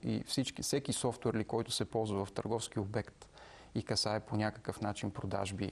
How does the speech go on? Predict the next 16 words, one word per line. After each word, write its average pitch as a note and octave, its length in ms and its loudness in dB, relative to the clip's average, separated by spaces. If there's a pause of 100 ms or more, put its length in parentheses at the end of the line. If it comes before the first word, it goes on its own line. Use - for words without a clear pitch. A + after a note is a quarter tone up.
(380)
е G#2+ 80 0
софтуер G#2+ 380 0
за A2 140 2
управление A2+ 480 2
на A2+ 120 2
продажби A2 640 0 (1040)
и C#3 200 4
доста C3+ 380 2
други, B2+ 460 6
доста A#2 340 2
други A#2 240 4
моменти. G#2+ 600 4 (240)
Голяма A2 480 2
част A2+ 300 0
от, - 260 -4
а, G#2 320 2